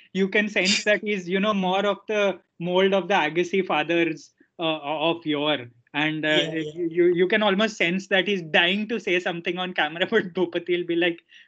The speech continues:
Speaker 1: uh, you know, "Please shut up, the twenty years have passed." But it's so, it, it, I love that they leave it ambiguous. They are not backing off even twenty years later. And then you get such a good idea of why, um, they chose to throw away all that,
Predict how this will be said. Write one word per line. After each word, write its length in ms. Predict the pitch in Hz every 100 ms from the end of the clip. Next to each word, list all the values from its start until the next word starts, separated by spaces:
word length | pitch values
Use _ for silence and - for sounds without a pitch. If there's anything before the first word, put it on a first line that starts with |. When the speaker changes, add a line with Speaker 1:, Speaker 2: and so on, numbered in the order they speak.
| _
Speaker 1:
uh, 240 | 175 160 160
you 140 | 165
know, 140 | 175 180
"Please 280 | 175 170 180
shut 220 | 147 127
up, 120 | 143
the 220 | 156 151
twenty 320 | 147 160 147 156
years 200 | 151 143
have 160 | 151
passed." 260 | 147 147 -
But 140 | 214 214 - _
it's 180 | 220 220
so, 200 | - 247
it, 340 | 233 190 202 190
it, 100 | 190
I 120 | 196
love 280 | 208 196 208
that 180 | 202 226
they 100 | 214
leave 200 | 202 180
it 140 | 196 202
ambiguous. 520 | 160 156 165 175 170
They 100 | 175
are 80 | 180
not 420 | 175 170 190 190
backing 400 | 170 143 175 165
off 240 | 160 160
even 320 | 170 151 180
twenty 300 | 180 156 139
years 280 | 160 160 160
later. 320 | 147 135 160 160 - -
And 220 | 180 196
then 220 | 185 226
you 120 | 262
get 220 | 240 233 208
such 180 | 190 226
a 40 |
good 220 | 185 185
idea 320 | 180 170 180
of 240 | 196 202 170 143
why, 400 | 147 165 180 175 - _ -
um, 340 | 156 151 131 - - -
they 160 | 185
chose 380 | 185 196 175 175
to 100 | 190
throw 280 | 175 170 170
away 240 | 170 175
all 340 | 185 151 160 165
that, 240 | 165 160